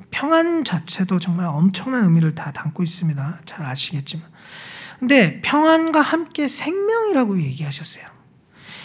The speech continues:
주님이 우리에게 원하시는 것이 생명과 평안이다. 하나님이 우리와 지금도 그 생명력 있는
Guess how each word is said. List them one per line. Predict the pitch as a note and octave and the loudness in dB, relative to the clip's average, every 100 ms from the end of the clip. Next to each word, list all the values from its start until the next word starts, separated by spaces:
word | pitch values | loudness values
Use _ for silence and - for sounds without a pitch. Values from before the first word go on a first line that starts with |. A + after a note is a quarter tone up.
| - - - - | -18 -20 -12 6
주님이 | C4+ D#4+ E4 | 10 12 12
우리에게 | C#4 G#3 A#3 A#3 | 10 10 8 8
원하시는 | A#3 E3 F3+ G3+ G3 F#3 E3+ | 6 8 8 6 4 2 2
것이 | D3 C#3 A3+ G#3+ | 2 -2 -2 -2
생명과 | - - D#4 D4+ C#4+ A#3 | -2 -4 -2 -2 -2 -6
평안이다. | - A#3 G3 C3+ - | -2 2 2 2 -4
하나님이 | - C#4 E4 E4 E4 E4+ B3 D3 - - - - | -6 -2 0 2 2 4 4 2 -2 -14 -10 0
우리와 | A#3+ D4+ E4 D#4 | 6 8 10 10
지금도 | D4+ - A#3 A3 D4+ D#4 D#4 | 6 0 2 4 4 4 4
그 | B3 | 4
생명력 | A#3 C#4 D#4 D#4+ D4+ C#4+ B3 | 2 2 2 4 4 2 2
있는 | D3 D#3+ G3+ | 2 4 2